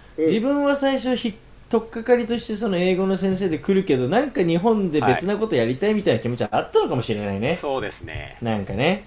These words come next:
Speaker 2: あー、じゃあいいんじゃない？
Speaker 1: はい。
Speaker 2: でも。うんうんうん。
Speaker 1: はい。というわけで、まあ、各工程責任者としての経験をも積んでいって、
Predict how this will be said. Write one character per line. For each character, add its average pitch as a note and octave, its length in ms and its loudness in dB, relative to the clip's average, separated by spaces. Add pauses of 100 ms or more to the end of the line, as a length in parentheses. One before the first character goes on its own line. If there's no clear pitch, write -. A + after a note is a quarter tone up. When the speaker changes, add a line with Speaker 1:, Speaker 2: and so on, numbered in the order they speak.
Speaker 2:
あ A#2+ 200 -2
ー、 A#2+ 100 0
じ D3 60 0
ゃ - 20 2
あ F#3+ 40 2
い A3+ 40 2
い B3+ 80 0
ん C4+ 60 -2
じ A3 80 4
ゃ D3 40 2
な C3+ 120 2
い？ - 20 2
Speaker 1:
は F#3 60 0
い。 G3+ 40 -2
Speaker 2:
で C3+ 120 2
も。 G#2 200 -4 (460)
う A#2+ 60 -4
ん - 20 -2
う B2 60 2
ん A2 340 0
う G#2+ 40 -2
ん。 - 20 -2
Speaker 1:
は G2+ 160 0
い。 C#2+ 80 -8 (220)
と - 60 -10
い D3 40 -4
う - 20 0
わ D3 80 2
け C#3+ 120 -2
で、 A2+ 120 2
ま A2+ 140 2
あ、 G2 60 2
各 B2 220 -2
工 A#2 120 -6
程 G2+ 180 -4
責 A#2+ 240 -6
任 C#3 160 -2
者 A2 100 -8
と - 140 -10
し - 80 -14
て - 80 -10
の F#2+ 100 -8
経 G#2+ 220 -4
験 G#2 240 -4
を G2 40 -4
も G2 140 -4
積 - 160 -10
ん B2+ 180 -4
で B2 140 0
い A#2+ 60 -4
っ - 20 -16
て、 - 460 -12